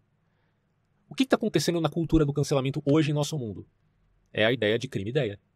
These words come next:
Crime-ideia. Tudo que não faz jus ao que vem de cima pra baixo, que não é uma relação horizontal, repito aqui, é de cima pra baixo, é vertical, é o T do Huxley, é uma crime-ideia. E se é crime ideia, você é rechaçado.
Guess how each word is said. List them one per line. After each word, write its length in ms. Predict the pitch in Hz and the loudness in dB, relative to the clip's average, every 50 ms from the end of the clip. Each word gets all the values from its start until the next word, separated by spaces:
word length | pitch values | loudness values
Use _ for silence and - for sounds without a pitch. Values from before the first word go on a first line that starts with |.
| _ _ _ _ _ _ _ _ _ _ _ _ | _ _ _ _ _ _ _ _ _ _ _ _
Crime-ideia. 720 | _ 117 113 110 110 123 147 - - 156 156 196 214 - - - _ _ _ _ _ _ _ _ _ _ _ _ _ _ _ _ | _ -2 -2 -2 -2 -6 -8 -8 -4 -2 -2 -2 -2 -4 -8 -14 _ _ _ _ _ _ _ _ _ _ _ _ _ _ _ _
Tudo 240 | - 247 247 233 | -2 0 0 0
que 100 | 175 - | 0 2
não 100 | 160 156 | 0 0
faz 220 | 147 - 147 139 113 | 2 4 2 2 2
jus 500 | 104 - 139 185 214 214 - - - - _ _ _ _ _ _ _ _ | 0 -2 0 0 0 -2 -4 -8 -12 -16 _ _ _ _ _ _ _ _
ao 120 | - 131 | 2 4
que 100 | - - | 4 4
vem 160 | - 147 147 | 4 2 2
de 100 | 123 139 | 2 2
cima 320 | 139 - - 185 247 302 339 | 0 0 0 2 2 2 4
pra 140 | - 294 285 | 4 2 4
baixo, 460 | 170 165 147 139 147 - - - - _ _ _ _ _ _ _ | 4 4 4 4 2 -2 -8 -14 -18 _ _ _ _ _ _ _
que 80 | - | -2
não 140 | 147 151 147 | 0 2 2
é 40 | 170 | 2
uma 180 | 277 294 226 | 4 4 4
relação 340 | 147 139 131 127 - 143 131 | 4 4 4 2 2 0 0
horizontal, 420 | 127 120 110 123 120 - - 117 131 | 0 -2 -2 -4 -4 -2 0 0 0
repito 260 | 123 127 165 170 - | 0 -2 -2 -2 -2
aqui, 200 | 147 143 135 143 | -2 -2 -2 -2
é 40 | 139 | -2
de 60 | - | -2
cima 160 | - 147 160 | -2 -2 0
pra 100 | - 127 | 0 0
baixo, 220 | 107 110 113 - | 0 0 0 0
é 40 | 120 | -2
vertical, 460 | 104 - 160 - - - 113 110 123 - _ _ _ _ _ _ _ _ _ | -4 -4 -6 -4 -2 -2 -2 -2 -2 -6 _ _ _ _ _ _ _ _ _
é 60 | - 135 | 0 2
o 80 | 143 | 2
T 320 | - _ - 165 175 214 - _ _ _ | 2 _ 6 6 8 8 4 _ _ _
do 140 | - - - | -10 -8 -6
Huxley, 340 | 113 110 - 147 143 160 - _ _ _ _ _ _ _ _ _ _ _ _ _ _ _ _ _ _ _ _ - | -6 -8 -8 -8 -8 -8 -10 _ _ _ _ _ _ _ _ _ _ _ _ _ _ _ _ _ _ _ _ -4
é 60 | 123 | -4
uma 120 | 120 135 | -2 -2
crime-ideia. 540 | - 143 156 175 180 156 120 104 95 95 - _ _ _ _ _ _ - | 0 0 -2 0 0 0 0 0 -2 -4 -8 _ _ _ _ _ _ -8
E 20 | 123 | -2
se 100 | - 123 | 0 2
é 20 | |
crime 180 | - 175 143 127 | 4 4 2 4
ideia, 320 | 104 117 110 120 147 160 | 2 2 4 4 4 2
você 340 | 139 131 123 - - 123 135 - _ | 0 -2 -4 -2 -2 -4 -4 -2 _
é 180 | 117 117 131 143 - _ _ _ _ _ _ _ _ _ _ _ _ _ _ _ _ _ _ _ _ _ | 0 0 0 -2 -6 _ _ _ _ _ _ _ _ _ _ _ _ _ _ _ _ _ _ _ _ _
rechaçado. 640 | - 120 139 - 165 147 - 120 101 90 85 80 | -2 0 0 0 0 0 2 2 0 0 -4 -10